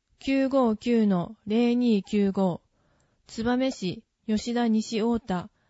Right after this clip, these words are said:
千九百三十四。電話、零二五六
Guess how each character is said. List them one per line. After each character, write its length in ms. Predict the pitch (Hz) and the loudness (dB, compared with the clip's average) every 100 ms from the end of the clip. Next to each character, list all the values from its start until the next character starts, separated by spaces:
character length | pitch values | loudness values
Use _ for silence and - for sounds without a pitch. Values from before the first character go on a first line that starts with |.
| _ _ _ | _ _ _
千 320 | - 254 254 226 | -4 0 0 -2
九 240 | 240 240 | -2 -2
百 320 | 226 208 196 | -2 -6 -8
三 280 | 214 233 220 | -2 0 2
十 220 | 196 180 | 0 -2
四。 260 | 190 196 202 _ _ _ _ _ _ _ _ _ _ - | 0 -2 -4 _ _ _ _ _ _ _ _ _ _ -6
電 300 | 233 254 247 | 0 2 2
話、 240 | 233 226 _ _ _ _ - | 2 0 _ _ _ _ -8
零 320 | 220 254 254 269 | 0 2 2 0
二 240 | 277 214 | 0 0
五 260 | 202 220 226 | 2 2 2
六 400 | 226 - 175 | 0 -4 -8